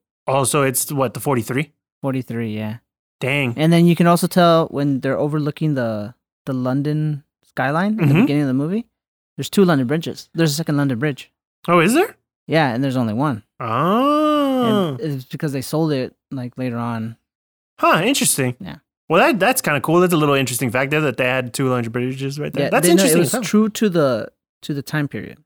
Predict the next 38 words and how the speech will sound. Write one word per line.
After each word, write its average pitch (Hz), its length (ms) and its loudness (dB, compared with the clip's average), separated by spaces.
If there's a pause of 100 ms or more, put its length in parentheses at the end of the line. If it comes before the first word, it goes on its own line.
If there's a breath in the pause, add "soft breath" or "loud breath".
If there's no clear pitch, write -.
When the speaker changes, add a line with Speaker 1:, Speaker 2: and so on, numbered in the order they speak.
(180)
Speaker 2:
That's 131 80 -8
Speaker 1:
Damn, 170 300 2
Speaker 2:
what, 151 100 0
Speaker 1:
see 233 140 4
Speaker 2:
uh, - 20 -8 (140)
what 151 320 -2
Robert 151 280 0
Zemeckis 139 400 -4
did. 120 340 -6
Speaker 1:
More 160 320 4
credit 214 300 2
to 220 80 -2
the 214 80 2
goddamn 214 420 2
animators, 147 460 0
man. 131 280 2
Speaker 2:
Yeah, 127 60 -2
yeah, 127 200 -6
yeah. 123 300 -6
Speaker 1:
Like, 156 180 0
dude, 165 260 2
doing 175 240 4
their 190 120 4
history, 180 420 -2
doing 170 360 2
their 139 120 -2
history 165 280 -2
checks 208 260 -4
and 233 60 -2
everything 233 200 -2
like 240 100 -2
that, 240 140 -2
this - 60 -10
is 220 120 -6
so - 120 -6
smart. 165 280 -6 (120)
Speaker 2:
Now, 170 300 0
<clears throat> - 60 -8